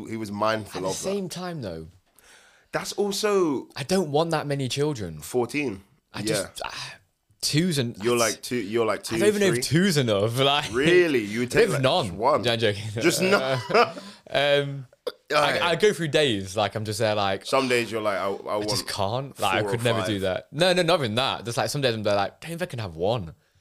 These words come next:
Speaker 2: Then some days I'm
Speaker 1: Really?
Speaker 2: like, "Yeah, I could have two." And then some days I'm just like, "No, I can't do it." <laughs>
Speaker 1: I mean, also, if they're going around talking about, like, "So, kids, this is a family planning one oh one.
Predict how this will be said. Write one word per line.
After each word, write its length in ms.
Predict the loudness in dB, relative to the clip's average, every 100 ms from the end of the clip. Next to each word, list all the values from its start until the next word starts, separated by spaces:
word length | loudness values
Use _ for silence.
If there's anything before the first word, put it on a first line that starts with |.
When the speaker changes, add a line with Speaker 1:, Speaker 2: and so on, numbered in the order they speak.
| -4
Speaker 2:
Then 80 | -2
some 120 | 2
days 120 | 2
I'm 60 | 2
Speaker 1:
Really? 120 | 2
Speaker 2:
like, 100 | 0
"Yeah, 140 | 0 0
I 60 |
could 120 | -2
have 140 | -8 -8
two." 220 | -12 -14
And 80 | -6
then 80 | -4
some 180 | -2 0
days 140 | -2
I'm 80 | -4
just 140 | -10 -14
like, 100 | -12
"No, 180 | -10
I 40 | -10
can't 240 | -10 -12
do 100 | -10
it." 220 | -12 -8 -10 -8
<laughs> 80 | -8
Speaker 1:
I 60 |
mean, 200 | -6 -2
also, 260 | -2 -2 -4
if 100 | -2
they're 200 | 0 0
going 340 | -2 -4 -2
around 300 | 0 -2 -2
talking 220 | -8 -8 -8
about, 140 | -6
like, 160 | -8 -10
"So, 500 | -10 -6 -4 -6 -10
kids, 440 | -8 -8 -6 -8
this 220 | -8 -8 -8
is 120 | -6
a 100 | -6
family 400 | -4 -6 -6 -10
planning 380 | -8 -8 -8 -4
one 160 | -2 -2
oh 140 | -2
one. 260 | -2 -4